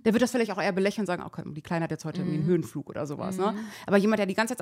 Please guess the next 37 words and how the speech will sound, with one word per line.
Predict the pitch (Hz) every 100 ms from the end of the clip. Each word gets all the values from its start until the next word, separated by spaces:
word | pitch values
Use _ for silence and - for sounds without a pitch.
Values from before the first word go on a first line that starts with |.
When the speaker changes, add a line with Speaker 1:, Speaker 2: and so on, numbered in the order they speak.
| -
Speaker 1:
sagt, |
„Ah, | - -
du | 320
bist | 330
nicht | 330
mit | 320 320
mir | -
auf | -
Augenhöhe“ | 349 349 302 285
und | 277
blablabla, | 370 339 302 269 240
dann | 220
sag | 226
ich, |
„Ja, | -
Alter, | - 214 165
du |
bist | 185 202
auch | 196
einfach | 202
Speaker 2:
Nee, | 294
Speaker 1:
nur | -
sehr | -
Speaker 2:
aber | 233
ich |
Speaker 1:
klein.“ | 220
Speaker 2:
meine | 254 262
damit | 254 254 247
nicht, | 254 -
wenn | 240
ich | 226
jemanden | 202 226 214
privat | 196 196 240 247
kennenlerne, | 277 262 262 254
sondern | 226 254 254 254
ich | - 185
lerne, | 202 214 233 240 233